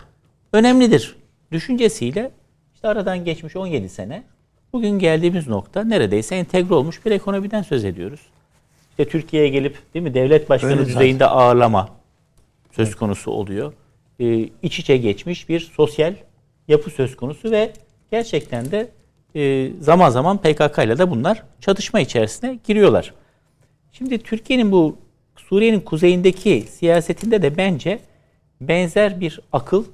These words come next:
Speaker 1: artık uygulanıyor. Yani nedir o? Benim düşmanım kim? P K K, P Y D, Y P G ve ona destek veren unsurlar. Aynı unsurları düşman olarak addeden başka kim var?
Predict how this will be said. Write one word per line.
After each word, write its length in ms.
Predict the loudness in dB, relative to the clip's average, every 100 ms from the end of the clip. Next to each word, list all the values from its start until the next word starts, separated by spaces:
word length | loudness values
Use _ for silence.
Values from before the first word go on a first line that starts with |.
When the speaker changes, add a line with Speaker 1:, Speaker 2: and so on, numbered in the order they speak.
| _
Speaker 1:
artık 460 | -4 -2 -6 -10 -20 _ _ _ _ _ 0
uygulanıyor. 520 | 2 4 4 4 -4 -14 _ _ _ -6
Yani 200 | -4 -2
nedir 240 | -2 -2
o? 200 | -4 -6 _ -16 -16 _ _ _ _
Benim 200 | -2 0
düşmanım 400 | -2 -4 -4 -4
kim? 340 | -2 -2 -2 -4 _ _ _ _ _ _ _ _ _ _
P 120 | -2 4
K 140 | 2 4
K, 220 | -2 -2 _ _ 2
P 60 |
Y 260 | 4 4 4
D, 200 | 2 2 -12 _ _ _ _ _
Y 140 | -4 2
P 120 | 2
G 340 | 4 2 0 -14 _ _ _ _ _
ve 40 | 0
ona 220 | 2 4
destek 380 | 2 2 -4 0
veren 180 | 0 0
unsurlar. 600 | -4 -6 -6 -6 -6 _ _ _ _ _ _ _ _ _ _ _ 4
Aynı 580 | 6 6 6 6 4 0 -2
unsurları 680 | 0 0 -2 4 6 6 2
düşman 300 | -2 0 2
olarak 280 | 4 4 4
addeden 480 | 2 4 4 4
başka 240 | 2 2 -2
kim 300 | 0 0 0
var? 220 | -2